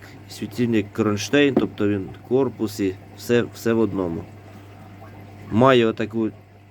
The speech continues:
чудову, цікаву перфорацію декоративну на своєму корпусі. Такий він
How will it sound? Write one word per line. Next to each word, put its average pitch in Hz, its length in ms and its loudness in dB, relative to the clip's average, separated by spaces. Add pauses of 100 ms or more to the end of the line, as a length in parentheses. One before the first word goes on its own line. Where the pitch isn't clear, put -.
чудову, 113 560 2
цікаву 101 520 0
перфорацію 110 880 0 (1900)
декоративну 127 920 4
на 110 180 -4
своєму 123 280 -2
корпусі. 120 560 -2
Такий 117 340 2
він 110 180 0